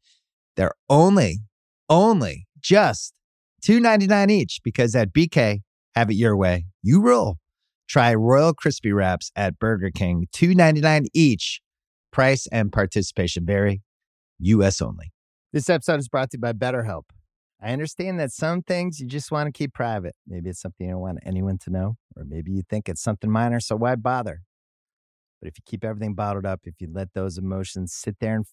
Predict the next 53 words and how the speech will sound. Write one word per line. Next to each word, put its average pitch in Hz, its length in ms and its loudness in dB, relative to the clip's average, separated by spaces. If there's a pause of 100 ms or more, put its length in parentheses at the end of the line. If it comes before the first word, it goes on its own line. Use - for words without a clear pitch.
fester, 95 480 -6 (880)
it 87 140 -14
could 80 200 -12
be 85 320 -8 (240)
really, 110 580 -6 (140)
really 104 680 -2
bad 95 420 -4
from 87 200 -8
you. 82 240 -6
Sometimes 214 500 -2
it 113 100 -6 (120)
depends 113 340 -4
on 95 280 -4 (100)
what 117 180 -2
kind 117 200 -6
of 90 100 -10
family 98 300 -4
you're 87 100 -6
from. 87 380 -12 (540)
Like, - 140 -14
my 95 120 -4
dad's 92 340 -4
family 87 320 -8
is 82 180 -10
one 90 140 -6
of 82 60 -6
those. 80 260 -10
They 90 100 -8
bottle 80 340 -6
everything 82 380 -6
up, 80 160 -8
bottle 76 260 -6
everything 78 340 -10
up, 76 160 -12
and 80 120 -8
then 78 80 -6
they 71 120 -10
all 69 120 -10
just - 160 -12
get - 120 -16
mad 69 180 -12
at 58 80 -14
each - 160 -12
other. 92 200 -10 (300)
Listen, 98 320 -2 (440)
talking 127 400 0
things 131 280 -4
through 120 280 -4
is 87 120 -8
more 104 160 -2
helpful 104 300 -6
than 90 140 -4
you 92 80 -4